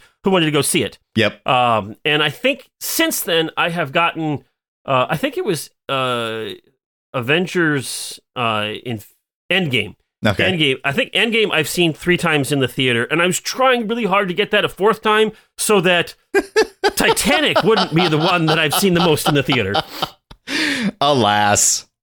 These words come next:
Speaker 1: Alas, it didn't happen.
Speaker 2: Nope.
Speaker 1: Um, so it's still tied, uh, but at least it's not the only one that's up there.
Speaker 2: What you should
Speaker 1: Uh,
Speaker 2: do is that you should find a ninety-minute run of, like, some kids movie or something, and then just, like,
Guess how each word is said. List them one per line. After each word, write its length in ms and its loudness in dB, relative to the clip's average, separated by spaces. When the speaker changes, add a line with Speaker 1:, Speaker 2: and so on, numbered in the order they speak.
Speaker 1:
Alas, 440 0
it 40 -4
didn't 180 2
happen. 460 0
Speaker 2:
Nope. 400 0
Speaker 1:
Um, 640 2
so 360 2
it's 180 2
still 180 0
tied, 560 0
uh, 140 0
but 120 0
at 80 2
least 160 0
it's 100 -6
not 140 0
the 100 0
only 260 4
one 160 2
that's 180 -2
up 140 -4
there. 220 -14
Speaker 2:
What 300 2
you 60 2
should 140 2
Speaker 1:
Uh, 40 2
Speaker 2:
do 160 6
is 140 2
that 100 4
you 140 2
should 180 0
find 300 2
a 20 2
ninety-minute 560 4
run 380 4
of, 120 2
like, 200 2
some 180 0
kids 340 -2
movie 300 0
or 80 2
something, 420 -2
and 160 0
then 220 2
just, 400 0
like, 400 0